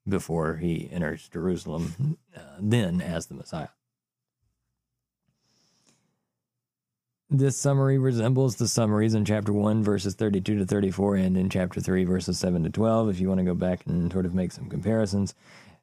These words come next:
though it doesn't make any mention of exorcisms, and that's the first time that those have been left out. In this one, we see the widespread fame of Jesus as a healer. Now,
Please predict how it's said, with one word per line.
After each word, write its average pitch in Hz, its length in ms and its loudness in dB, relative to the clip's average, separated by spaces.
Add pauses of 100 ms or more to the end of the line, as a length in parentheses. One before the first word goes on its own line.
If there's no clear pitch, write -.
(220)
though 156 440 2
it 160 100 2
doesn't 131 260 2
make 110 180 0
any 104 140 0
mention 95 320 0
of 87 60 0
exorcisms, 85 680 -2
and 85 140 0
that's 87 160 0
the 98 100 -4
first 87 280 -2
time 85 240 0
that 82 80 -2
those 92 180 0
have 87 100 -2
been 87 160 2
left 80 240 -2 (120)
out. - 180 -4 (2250)
In 147 220 4
this 131 200 2
one, 95 220 2
we 107 160 4
see 107 260 2
the 95 120 2
widespread 95 640 0
fame 92 300 0
of 85 100 -4
Jesus 87 360 0
as 90 340 0
a - 60 -6
healer. - 540 -6 (3000)
Now, 113 300 0